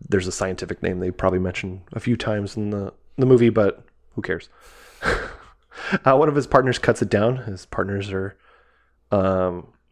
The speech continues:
native, or as they're referred to in the movie several times as Indian, which, not from India, from Native Americans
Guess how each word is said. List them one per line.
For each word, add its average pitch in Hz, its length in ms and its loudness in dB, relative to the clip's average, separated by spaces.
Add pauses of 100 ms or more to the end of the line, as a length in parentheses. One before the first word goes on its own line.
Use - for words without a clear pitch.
(140)
native, 110 420 2 (720)
or 98 220 0
as 95 240 -6
they're 101 100 -2
referred 92 300 -4
to - 100 -4
in 95 60 -2
the 98 80 -2
movie 95 340 -4
several 92 280 -4
times 92 320 -4
as 90 200 -12
Indian, 110 360 -4 (880)
which, - 340 -18 (300)
not 82 160 -10
from - 120 -16
India, 92 400 -12
from - 220 -20 (720)
Native 95 300 -12
Americans 95 520 -12